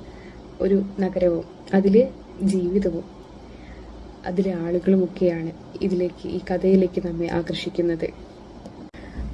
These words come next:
പ്രാഥമികമായും ജാപ്പനീസ് ഭാഷയിൽ എഴുതപ്പെട്ട ഈ പുസ്തകം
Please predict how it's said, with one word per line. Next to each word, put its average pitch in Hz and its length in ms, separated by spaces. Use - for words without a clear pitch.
പ്രാഥമികമായും 202 760
ജാപ്പനീസ് 190 540
ഭാഷയിൽ 185 360
എഴുതപ്പെട്ട 180 500
ഈ 202 80
പുസ്തകം 196 480